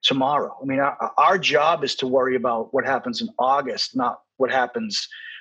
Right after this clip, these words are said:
in April. So you need to build that team and communicate, you know, the day-to-day stuff, uh, or delegate it away to your team that you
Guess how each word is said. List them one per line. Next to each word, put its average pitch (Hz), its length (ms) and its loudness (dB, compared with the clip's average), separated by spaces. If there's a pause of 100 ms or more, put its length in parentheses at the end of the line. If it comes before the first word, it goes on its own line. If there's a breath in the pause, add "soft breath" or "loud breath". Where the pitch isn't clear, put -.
(240 loud breath)
in 127 120 -2
April. 127 440 -2 (960 loud breath)
So 151 600 2
you 151 260 0
need 190 220 4
to 170 80 0
build 143 360 2
that 123 260 0
team 185 320 2
and 127 160 -2
communicate, 147 920 0 (300)
you 147 120 -4
know, 131 220 0
the 120 340 -2
day-to-day 143 560 2
stuff, 131 400 -2 (140)
uh, 127 60 0 (120)
or 123 360 0 (360)
delegate 143 540 2
it 120 100 -4
away 131 480 2
to 139 160 -2
your 123 160 0
team 165 300 0
that 131 180 -4
you 120 380 0